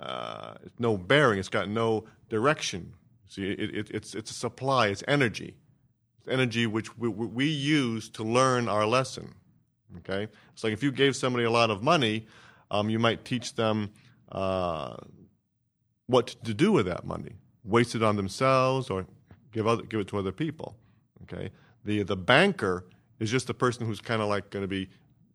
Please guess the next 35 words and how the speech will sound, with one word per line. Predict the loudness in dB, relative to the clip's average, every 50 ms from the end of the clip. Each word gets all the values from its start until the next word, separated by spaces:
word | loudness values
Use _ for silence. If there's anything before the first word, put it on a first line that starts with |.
| -20 -16 -6
using | -4 -4 -2 -2 -2 -2 -2
that, | -4 -4 -6 -10 -18 -18 -18 -8
helping | 0 2 2 2 4 0 0 2
you | 2 4 4 2 2
to | 0 -4 -4 -4 -4
apply | -4 0 2 4 4 4
the | 2 0
money. | -4 -6 -8 -10 -12 -16 -18 -20 _ _ _ _ _ _ _ _ _ _ _ _ -20 _
Gonna | -10 -10 -8
see | -8 -6 -4
the | -4 -2
analogy? | -2 -2 -2 -2 -4 -4 -6 -8 -10 -12 _ _ _ _ _ _ _ _ _ _ _ _ _ _ _ _ _ _ _ _
Fair | -4 -4 -2 -4
analogy, | -6 -8 -10 -10 -12 -14 -14 -14
yeah. | -14 -14 -14 -14 -18 -20 _ _ _ _ _ _ _ _ _ _ _ _ _ _ _ _ _ _ _ _ -6 0 4 4
En-, | 4 6
energy | 4 4 4 4 4 4 2
is | 0 0
the, | 0 -2 -2
uh, | 0 0 0 2 0 0 -4 -2
money | 2 4 4 4 4
is | 2 2
the | 4 4
energy. | 4 4 4 2 -2 -6 -10 -12 -12 -16 -18 -18 -18
And | -18 -8
so | -4 -2 -2 0 0 -2
the, | -4 -4
the | -4 -4
bank | 0 2 2 2 2 0 -2 -6 -12 -20 -20 -16 -12
is | -6 -4
just | -4 -4 -4
kind | -4 -4
of | -2 -2
the | 2
middleman. | 2 2 2 2 0 -2 -4 -6 -8 -12 -16